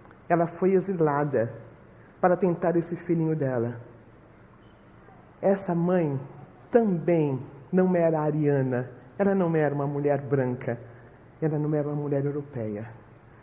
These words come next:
Eu gostaria de partilhar com vocês hoje à noite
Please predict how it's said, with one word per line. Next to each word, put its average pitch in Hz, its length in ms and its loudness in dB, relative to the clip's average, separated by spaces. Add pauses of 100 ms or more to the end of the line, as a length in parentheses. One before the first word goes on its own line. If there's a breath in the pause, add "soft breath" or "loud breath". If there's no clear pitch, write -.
(1040 loud breath)
Eu 170 100 4
gostaria 185 880 0
de 180 140 -6
partilhar 180 720 -2
com 185 180 -4
vocês 170 580 -4
hoje 156 160 -6
à 147 60 -2
noite 151 580 -2